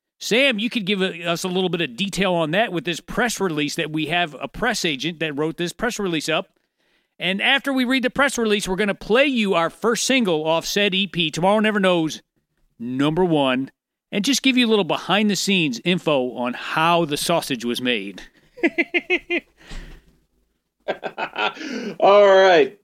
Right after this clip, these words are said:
Speaker 2: Tomorrow Never Knows announces the release of its first E P, Number One,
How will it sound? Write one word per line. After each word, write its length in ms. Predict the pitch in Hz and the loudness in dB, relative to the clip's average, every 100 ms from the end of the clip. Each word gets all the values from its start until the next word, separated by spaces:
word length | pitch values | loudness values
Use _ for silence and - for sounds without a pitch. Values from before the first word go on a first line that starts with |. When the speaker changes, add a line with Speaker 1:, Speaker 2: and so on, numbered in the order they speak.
| - | -10
Speaker 2:
Tomorrow 540 | 175 185 208 220 214 | -4 2 4 6 6
Never 320 | 208 196 185 190 | 6 4 2 2
Knows 440 | 170 190 202 175 | 4 6 6 4
announces 600 | 156 170 185 196 190 139 | 0 0 0 0 -4 -2
the 100 | 131 | 0
release 520 | 131 139 160 175 175 | 2 2 2 2 0
of 120 | 113 | -6
its 140 | 113 - | -6 -6
first 480 | - 165 190 190 - | 2 4 4 0 -2
E 200 | 170 165 | 0 0
P, 360 | 160 156 170 | 4 6 6
Number 500 | 135 135 147 156 165 | 4 6 6 6 6
One, 480 | 143 131 147 101 | 6 6 4 4